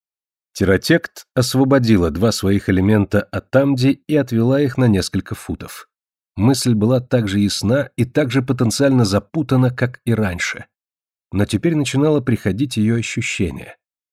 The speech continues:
Оказывается, сохранять равновесие очень легко. Она отвела этих двух ещё на тридцать футов.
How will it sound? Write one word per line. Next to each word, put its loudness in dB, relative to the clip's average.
Оказывается, 2
сохранять -2
равновесие 0
очень -8
легко. -6
Она 4
отвела 0
этих 0
двух -2
ещё 2
на -2
тридцать -4
футов. -2